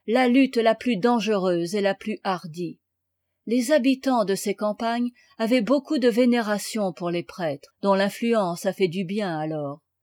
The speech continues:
Mais, dans un état où la liberté subsisterait depuis longtemps, l'esprit public n'aurait pas besoin d'être excité que par des institutions politiques. Les Vendéens ont, il est vrai, demandé dans leur détresse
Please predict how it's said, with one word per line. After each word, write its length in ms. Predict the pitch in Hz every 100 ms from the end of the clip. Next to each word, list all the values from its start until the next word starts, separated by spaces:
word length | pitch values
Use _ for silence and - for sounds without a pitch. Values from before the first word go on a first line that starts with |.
| _ -
Mais, 340 | 170 202 175 _ -
dans 340 | 190 185 185
un 120 | 214 214
état 480 | 233 - 294 277
où 60 | 214
la 160 | 202 208
liberté 640 | 233 202 220 - - 262
subsisterait 840 | 202 240 185 208 208 - 220 233 208
depuis 320 | 190 - 208
longtemps, 560 | 196 208 208 277 220 139 _ _ _
l'esprit 460 | 254 277 - 302 285
public 560 | 269 226 233 254 - _ -
n'aurait 340 | 220 247 269
pas 140 | 269 247
besoin 480 | 226 254 269 269
d'être 260 | 208 214 - -
excité 640 | 226 - 233 - 233 240 _
que 100 | 262
par 260 | 254 233 196
des 180 | 208
institutions 720 | 208 202 - 202 202 - 196 170
politiques. 720 | 185 170 - 160 - _ _ _ _ _ _
Les 180 | 214 269
Vendéens 640 | 254 302 220 196 180 160 -
ont, 220 | 226 208 185
il 160 | 185
est 100 | 220
vrai, 260 | 220 262 285 _
demandé 600 | 175 262 285 302 247 269
dans 180 | 202 190
leur 240 | 208 226 180
détresse 600 | 196 - 262 196 -